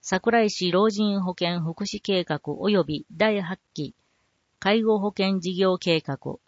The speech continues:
二千二十一年度から二千二十三年度を策定するにあたり、住民の要望や実態を最大限反映した計画になることが重要であると考える。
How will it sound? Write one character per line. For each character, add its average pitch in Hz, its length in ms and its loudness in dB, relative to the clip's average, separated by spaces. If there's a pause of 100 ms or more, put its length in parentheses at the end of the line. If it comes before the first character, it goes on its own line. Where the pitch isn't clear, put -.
(640)
二 180 140 2
千 214 280 4
二 190 160 0
十 185 180 0
一 175 220 -2
年 175 220 0
度 147 100 -2
か 139 140 -4
ら 139 200 -4 (200)
二 190 120 2
千 220 280 4
二 214 120 4
十 185 200 -2
三 180 300 0
年 185 220 0
度 156 140 0
を 160 300 -8 (120)
策 - 320 -6
定 214 220 2
す 196 160 -2
る 190 80 0
に 180 160 0
あ 160 100 -2
た 147 140 -2
り、 139 220 -6 (400)
住 208 240 4
民 233 240 4
の 214 120 2
要 190 260 2
望 175 220 0
や 165 220 -2
実 165 200 -6 (100)
態 185 280 0
を - 160 -2
最 214 280 0
大 214 240 2
限 170 240 -2
反 175 300 -2
映 185 180 -2
し - 80 -8
た 180 120 -4
計 180 220 -2
画 175 240 -4
に 170 120 0
な 160 120 -2
る 151 80 -6
こ 151 120 -10
と 139 120 -4
が 131 160 -4
重 175 240 0
要 190 200 0
で 180 120 -2
あ 165 60 0
る 151 100 -6
と 151 140 -4
考 143 320 -2
え 123 120 -6
る。 120 100 -12